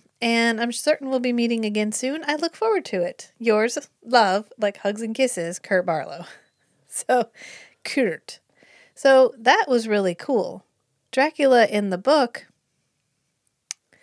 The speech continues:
I don't know, he feels like a mashup of all of the adaptations we've watched, including Love at First Bite,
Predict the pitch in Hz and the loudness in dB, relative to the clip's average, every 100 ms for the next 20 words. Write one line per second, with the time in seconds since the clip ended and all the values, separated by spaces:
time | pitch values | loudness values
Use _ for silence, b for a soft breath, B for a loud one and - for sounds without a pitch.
0 | b b b b b b b b _ 247 | b b b b b b b b _ -6
1 | 285 254 226 269 - 285 311 320 294 233 | -4 -2 -2 -4 -2 -4 -2 -2 -2 -2
2 | 202 185 190 226 214 180 - 170 165 180 | 0 0 0 -4 -4 -6 -4 -4 -2 -2
3 | 180 185 170 170 - - 180 185 180 170 | -2 -2 -2 -4 -8 -10 -8 -8 -8 -10
4 | 165 147 156 185 - - _ _ _ - | -8 -8 -8 -10 -16 -20 _ _ _ -6
5 | 196 180 - 180 180 190 185 190 - _ | -6 -6 -4 -2 -2 -2 -4 -6 -10 _
6 | - 185 180 185 - 185 - 147 147 202 | -6 -4 -2 -6 -6 -8 -6 -6 -6 -8